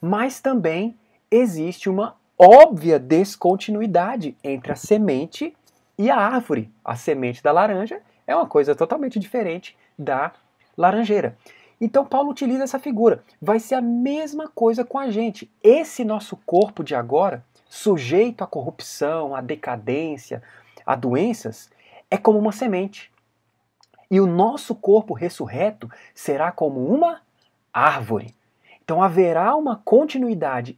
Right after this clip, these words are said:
entre esse corpo nosso de agora e o corpo, o nosso corpo da ressurreição. Mas ao mesmo tempo eles serão diferentes.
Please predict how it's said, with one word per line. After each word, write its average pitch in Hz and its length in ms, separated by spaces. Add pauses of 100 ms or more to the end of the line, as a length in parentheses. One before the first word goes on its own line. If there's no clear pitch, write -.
(120)
entre 294 760 (520)
esse 240 360
corpo 214 720
nosso 139 320
de 143 140
agora 131 480 (360)
e 320 140
o 381 120
corpo, 226 580 (360)
o 208 120
nosso 196 360
corpo 175 400
da 151 360 (440)
ressurreição. 196 840 (280)
Mas 117 140
ao 113 80
mesmo 226 260
tempo 196 240
eles 170 140
serão 175 420 (500)
diferentes. 151 960